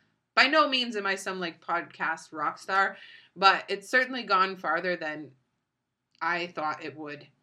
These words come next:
in nineteen episodes. Episode nineteen. This is insane. I remember when I hit ten, I was like, "Ah!" And now I'm about to hit twenty. It's just crazy. So anyway, wherever you're listening from,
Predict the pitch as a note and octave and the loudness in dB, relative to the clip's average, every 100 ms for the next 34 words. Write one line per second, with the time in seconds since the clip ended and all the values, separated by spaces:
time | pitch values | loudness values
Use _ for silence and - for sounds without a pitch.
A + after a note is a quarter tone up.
0 | - F3+ F3 F3 E3 E3 - _ E3 E3 | -4 -2 -2 -4 -8 -10 -14 _ -6 -6
1 | E3 D#3+ D3 C#3+ - - - - _ _ | -8 -12 -12 -14 -20 -20 -20 -20 _ _
2 | - C#4+ D4 C4+ - C#4+ - C#4 D4 D#4+ | -14 -10 -10 0 0 2 -2 -2 -6 -8
3 | A#3+ F4 E4+ C#4 D4 - - A4 E4+ D#4 | -8 -10 -8 -10 -10 -10 -8 -8 -4 -2
4 | E4+ D#4+ D#4 D4+ D#4 - - A#3 A#3+ G3 | 0 0 0 0 -2 -6 -2 -2 -2 -6
5 | F#3+ G3+ G3 D#5+ C5 B4 - F4 F#4 D#4+ | -2 -4 0 4 10 10 10 -8 -10 -10
6 | C4 - B3 C#4+ C#4+ C4+ C4+ B3+ - A#3 | -6 2 6 6 6 0 0 -4 -4 -6
7 | F#3 F3+ B3 - E3+ D3+ C3 - - - | -4 -6 -10 -8 -8 -8 -16 -20 -20 -10
8 | C4 C4 A#3 G3+ - G3+ B3 D#4+ C#4+ B3+ | -2 0 2 -2 -8 -4 0 2 2 0
9 | B3+ A3+ A3+ G#3 G#3 | -6 -10 -2 -2 -4